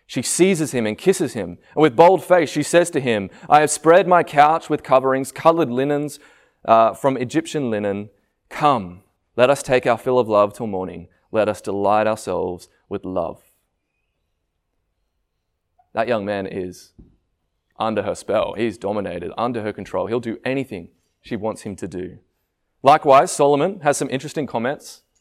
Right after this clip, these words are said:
for young men about their future marital choices.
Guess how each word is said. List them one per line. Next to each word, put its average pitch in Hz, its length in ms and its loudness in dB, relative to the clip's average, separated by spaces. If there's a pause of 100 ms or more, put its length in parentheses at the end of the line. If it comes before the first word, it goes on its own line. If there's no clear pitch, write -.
(200)
for 139 80 -4
young 123 200 0
men 107 240 -4 (480)
about 143 180 2
their 160 100 4
future 180 300 -4
marital 196 300 0
choices. - 640 -8